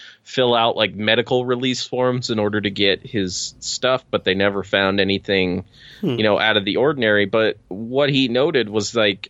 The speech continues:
Speaker 1: every, I, I think it was, like, every three weeks, the,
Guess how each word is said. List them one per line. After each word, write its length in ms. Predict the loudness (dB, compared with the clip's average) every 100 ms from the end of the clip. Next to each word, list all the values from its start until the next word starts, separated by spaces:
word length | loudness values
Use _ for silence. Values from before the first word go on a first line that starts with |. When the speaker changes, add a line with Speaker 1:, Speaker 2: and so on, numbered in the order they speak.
| -2
Speaker 1:
every, 880 | -2 0 0 2 2 2 2 2 0 -4 -6
I, 280 | 0 2 2
I 100 | -2
think 160 | -2 -2
it 40 |
was, 140 | 0
like, 120 | 0 0
every 220 | 0 0
three 280 | -2 -2 0
weeks, 480 | 2 0 0 -2
the, 360 | 0 0 0